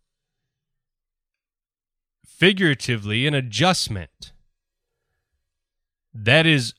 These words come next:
restoration to the divine, favor, atonement. So reconciliation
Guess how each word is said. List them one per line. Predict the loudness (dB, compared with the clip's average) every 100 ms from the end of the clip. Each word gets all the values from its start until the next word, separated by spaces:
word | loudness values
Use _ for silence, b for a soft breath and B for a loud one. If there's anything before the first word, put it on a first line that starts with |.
| _ -8
restoration | -4 4 4 4 2 2 2 0 -2 -6 -8 -12 _ _ _ _ _ -6
to | 0 2
the | 2 -2
divine, | -2 -4 -4 4 6 6 2 -6 -12 _ _ _ _ _ _ _ _ _ _ _ _ _ _ _ _
favor, | _ _ 4 6 4 2 0 -2 -8 _ _ _ _ _ -6
atonement. | -4 -4 -4 2 4 4 2 -2 -6 _ -20 _ _ _ _ _ _ _ _ _ _ _ _ _ _ _ _ _ _ _ _ _ _ _ _ _ _ _ _ _ _
So | -4 2 2 2 -2 _ _
reconciliation | -6 0 0 0 -6 -6 -4 -2 0 -2 -4 -8 -12 -16